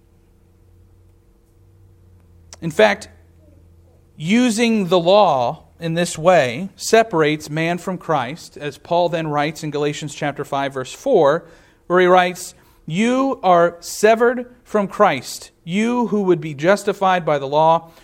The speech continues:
you have fallen away from grace." Now, something tied to that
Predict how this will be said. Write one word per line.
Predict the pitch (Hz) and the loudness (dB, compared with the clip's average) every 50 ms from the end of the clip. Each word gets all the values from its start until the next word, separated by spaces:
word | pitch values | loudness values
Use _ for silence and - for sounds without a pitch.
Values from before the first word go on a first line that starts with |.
| _ _ | _ _
you | - 165 156 143 | -8 -6 -4 -2
have | 147 139 - | -2 -4 -4
fallen | - - 180 180 185 185 185 185 180 | -6 -2 0 0 0 0 -2 -2 -4
away | 170 160 147 147 147 143 | -4 -4 -4 -4 -4 -4
from | 135 - - 147 143 | -6 -10 -12 -14 -12
grace." | 131 135 123 113 110 - - - - - - _ _ _ _ _ _ _ _ _ _ _ _ _ _ _ _ _ _ _ _ _ _ _ _ _ _ _ _ _ _ _ _ _ _ _ _ _ _ _ _ _ _ _ _ - - _ _ _ _ _ _ _ _ _ _ _ - | -10 -8 -10 -10 -10 -14 -18 -18 -18 -18 -20 _ _ _ _ _ _ _ _ _ _ _ _ _ _ _ _ _ _ _ _ _ _ _ _ _ _ _ _ _ _ _ _ _ _ _ _ _ _ _ _ _ _ _ _ -20 -20 _ _ _ _ _ _ _ _ _ _ _ -10
Now, | 151 | -8
something | 156 - 233 226 220 220 202 175 | 0 2 2 2 2 0 -4 -4
tied | - - 190 202 202 202 170 | 0 0 2 2 2 0 -2
to | 170 | -2
that | 156 160 156 165 185 - - | 0 2 4 4 2 0 -2